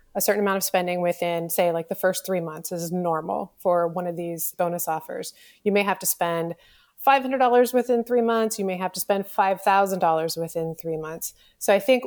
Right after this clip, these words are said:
it's always good to have a plan to meet your minimum spend bonus and know what the date is that you have to meet it by. Because I've heard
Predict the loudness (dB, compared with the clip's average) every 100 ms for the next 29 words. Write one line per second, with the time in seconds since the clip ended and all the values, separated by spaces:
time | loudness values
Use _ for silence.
0 | -2 -2 2 4 6 4 4 2 2 0
1 | -4 -2 -4 -2 -2 -2 -4 -6 -4 -2
2 | -4 -4 -4 -2 -2 -4 -4 -4 -2 0
3 | -2 -2 -4 -4 -4 -4 -4 -6 0 0
4 | 2 0 0 -2 -6 -20 _ 2 4 4
5 | 4 6 6 4 0 0 2 2 2 2
6 | 2 -2 -2 -2 -2 -8 -8 -8 -8 -8
7 | -8 -10 -8 -4 -4 2 2 4 2 2
8 | 0